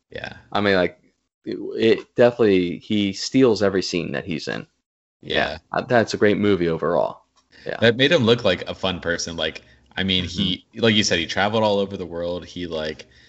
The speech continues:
Speaker 1: had all these crazy adventures and romantic, you know, flings or what, or whatnot. Um, but that's one thing that's missing from the book, though, I feel like, is I remember A Farewell to Arms and A Sun Also Rises. Like, there's, the romance is a big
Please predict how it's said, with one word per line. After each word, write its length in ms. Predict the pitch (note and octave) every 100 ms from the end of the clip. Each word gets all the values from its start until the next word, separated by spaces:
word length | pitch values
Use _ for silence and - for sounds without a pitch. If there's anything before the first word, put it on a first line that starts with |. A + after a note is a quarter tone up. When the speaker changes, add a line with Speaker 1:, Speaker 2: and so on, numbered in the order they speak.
| _ _
Speaker 1:
had 240 | - F2
all 80 | F2+
these 180 | F2 -
crazy 300 | F#2 E2+ F#2
adventures 800 | F2 D#2 D#2 E2 D#2+ D#2+ D#2+
and 280 | D2 C#2+ D2+ - _ _
romantic, 680 | F2 D#2 D#2 - D#2 - - - _ _ - _ _
you 120 | F#2+
know, 240 | D#2+ D#2+ E2+ _ -
flings 420 | - G2 E2 E2+
or 60 | E2+
what, 320 | E2 F#2+ -
or 140 | - F#2
whatnot. 480 | E2+ E2 E2+ - - - -
Um, 320 | - F2+ F2 -
but 120 | A2+
that's 200 | A#2 E3
one 120 | G#3+ G#3
thing 120 | A#3
that's 100 | D#3
missing 320 | G#2 A#2 A2
from 160 | G2+ F#2
the 80 |
book, 240 | D#2+ F#2 -
though, 120 | E2
I 120 | D2
feel 180 | - E2+
like, 260 | D2 D2+ -
is 280 | E2+ E2 - - _
I 80 | G#2
remember 480 | A2+ B2 A2+ - -
A 60 |
Farewell 400 | G2 A#2 B2 B2
to 60 | A2+
Arms 420 | D#2 F#2+ F#2+ F#2
and 160 | F#2 F2+ -
A 40 |
Sun 180 | - F#2
Also 240 | F2+ -
Rises. 500 | E2+ D#2+ D#2+ D#2 D2+
Like, 160 | E2 D#2+
there's, 340 | E2+ E2 - -
the 120 | - F#2
romance 480 | G2 A2 F2+ E2
is 140 | E2+ D#2+
a 40 |
big 380 | D#2 E2+ D2+ F2